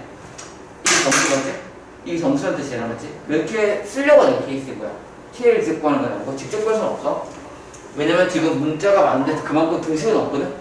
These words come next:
그래서 이 로그 X가 뭐라고 그래서 삼이라는 거지. 그게 로그를 구할 수 없어, 다시. 그 말은 이 로그 X가 삼이니까 이제 로그 X를 구할 수 있지. 로그 X가 이분의 삼이라고 이제 딱 정확하게 구할 수 있-, 구할 수 있지.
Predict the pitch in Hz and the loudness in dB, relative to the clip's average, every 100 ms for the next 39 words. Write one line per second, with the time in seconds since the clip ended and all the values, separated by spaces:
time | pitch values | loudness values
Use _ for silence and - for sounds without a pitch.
0 | - - - - - 156 175 180 156 143 | -14 -16 -16 -16 -12 2 4 6 2 -2
1 | 190 226 233 233 240 233 240 - 226 135 | 2 8 8 8 4 4 2 2 2 2
2 | 131 135 135 160 - 262 - - 120 - | 2 0 0 0 2 4 4 2 -2 -6
3 | - - - - - 151 131 151 156 110 | -10 -16 -18 -18 -4 2 4 6 4 0
4 | - - - - - - 143 - - - | -6 -12 -12 -8 -8 -2 2 2 2 -4
5 | - - - - - - - - - - | -14 -16 -18 -18 -16 -16 -16 -18 -18 -18
6 | - - - 156 170 180 170 170 185 185 | -18 -14 -2 2 4 4 2 2 2 2
7 | - - 240 214 160 139 - 180 - 143 | -2 -6 -4 -2 0 -2 2 4 4 2
8 | 156 180 143 147 190 196 190 160 135 135 | 4 4 4 4 4 4 2 2 2 0
9 | - 127 135 156 160 185 196 - - - | -4 -4 -2 0 2 4 4 0 -10 -14
10 | - - - - - - 135 151 165 175 | -16 -16 -16 -14 -14 -6 -2 2 2 0
11 | 196 185 190 165 160 160 - - - - | 0 0 2 4 2 0 0 0 0 0
12 | - 165 160 - 123 - - 127 123 120 | 0 4 2 2 -4 -8 -6 -4 -4 -6